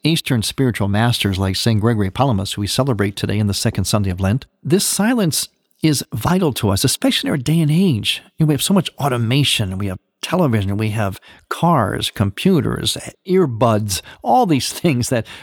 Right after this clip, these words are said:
pour noise and sound into us incessantly. In the classroom of silence, we hear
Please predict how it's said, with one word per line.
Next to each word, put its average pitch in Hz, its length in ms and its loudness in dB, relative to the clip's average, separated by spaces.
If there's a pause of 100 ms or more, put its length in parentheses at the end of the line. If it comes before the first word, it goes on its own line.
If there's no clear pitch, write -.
(180)
pour 214 560 0 (300)
noise 156 640 2
and 123 240 2
sound 160 640 0
into 104 340 0
us 101 200 -4
incessantly. 110 1000 -2 (180)
In 127 120 2
the 127 60 2
classroom 202 460 0
of 135 100 0
silence, 107 680 0
we 117 160 0
hear 123 300 2